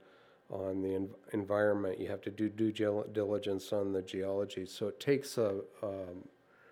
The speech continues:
a high level of work and, uh, certainly enough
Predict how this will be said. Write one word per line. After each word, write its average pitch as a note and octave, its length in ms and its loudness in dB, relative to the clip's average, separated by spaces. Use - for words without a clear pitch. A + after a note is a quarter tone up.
a G#2 40 -4
high C#3+ 360 4
level C3 480 8
of G2+ 140 2
work A2 640 2
and, G2+ 400 -2
uh, A#2 40 -8
certainly A2+ 560 0
enough G#2+ 240 0